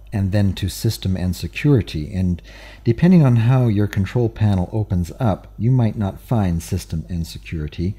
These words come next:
Uh, and that's just the case, uh, when you open up where you've got the small, uh, icons showing up. If you change it over here to,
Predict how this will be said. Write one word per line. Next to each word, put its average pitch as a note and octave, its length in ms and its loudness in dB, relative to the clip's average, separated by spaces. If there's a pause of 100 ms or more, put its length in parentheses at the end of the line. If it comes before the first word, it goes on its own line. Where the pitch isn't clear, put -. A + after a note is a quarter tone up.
(540)
Uh, F2+ 280 -2
and F#2+ 160 -2
that's G2 200 -2
just - 340 -8 (640)
the F2 220 -8
case, G2+ 500 0
uh, G2+ 340 -12
when F#2+ 160 -2
you F2+ 200 0
open F#2+ 320 -2
up F#2 260 -6 (140)
where F#2 160 -2
you've E2+ 180 -6
got F2 220 -6
the D#2+ 40 -10
small, F#2 640 -2 (500)
uh, D#2 300 -4
icons F2 640 0
showing D#2+ 420 -2
up. D2+ 240 -8
If F2 160 -8
you F#2 60 0
change A2+ 380 2
it F2+ 120 -2
over F2 220 -2
here E2+ 300 -2
to, E2 400 -6